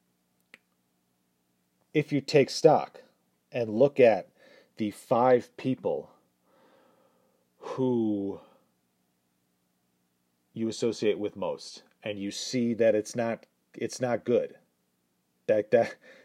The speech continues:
that, that picture's not, not looking too good, right? Maybe there's, there's a lot of negativity. You know, people are negative. People aren't,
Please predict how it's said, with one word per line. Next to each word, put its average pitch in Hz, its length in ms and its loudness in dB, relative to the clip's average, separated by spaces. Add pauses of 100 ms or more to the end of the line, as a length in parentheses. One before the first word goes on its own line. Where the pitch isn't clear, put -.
that, 117 300 2
that 123 260 2
picture's 123 560 0
not, 123 460 -2 (200)
not 120 320 -4
looking 113 300 0
too 117 200 -2
good, 95 280 -2 (640)
right? 98 300 -2 (1160)
Maybe 101 300 -2
there's, 95 300 -4
there's 101 180 -2
a 104 60 -4
lot 107 220 0
of 107 60 -4
negativity. 104 840 -2 (800)
You 92 80 -12
know, 85 80 -6
people 107 320 -4
are 101 80 -2
negative. 95 400 -4
People 110 320 -2
aren't, 101 240 -4